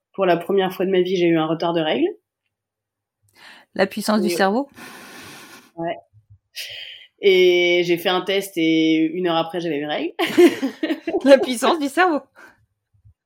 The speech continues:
Speaker 1: Horrible. Euh, le deuxième mois, du coup, je pense que ça a décalé un peu mon cycle. Et du coup, je m'attendais à avoir mes règles le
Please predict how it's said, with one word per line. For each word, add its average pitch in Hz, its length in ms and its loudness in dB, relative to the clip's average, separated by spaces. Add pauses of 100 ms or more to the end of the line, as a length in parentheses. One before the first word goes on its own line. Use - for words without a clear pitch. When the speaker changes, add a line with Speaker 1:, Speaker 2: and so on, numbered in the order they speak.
Speaker 1:
Horrible. 233 420 0 (1200)
Euh, 233 320 2 (1160)
le 226 300 -2
deuxième 285 480 4
mois, 269 840 2 (520)
du 202 320 -2
coup, 311 160 4
je 311 80 2
pense 269 180 -2
que 254 80 -6
ça 202 180 -4
a 185 80 -2
décalé 233 460 -4
un 226 100 -4
peu 220 120 -10
mon 214 160 -6
cycle. - 360 -18 (720)
Et 208 300 -2
du 185 240 -10
coup, 254 720 -4 (260)
je 185 280 -10
m'attendais 247 440 -2
à 220 120 4
avoir 196 240 -4
mes 202 100 0
règles 202 420 -2
le 175 220 -8